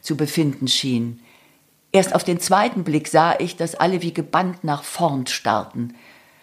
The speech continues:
dorthin, wo die Klänge des Klaviers und einer Stimme herkamen. Wer war die Sängerin?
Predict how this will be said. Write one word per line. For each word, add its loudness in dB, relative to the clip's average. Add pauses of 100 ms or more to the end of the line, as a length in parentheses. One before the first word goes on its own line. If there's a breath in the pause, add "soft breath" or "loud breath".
(140 loud breath)
dorthin, 2
wo -2
die -4
Klänge 2
des -6
Klaviers 0 (680 loud breath)
und -2
einer 2
Stimme 2 (200)
herkamen. -2 (1000)
Wer 4
war 4
die -2
Sängerin? -4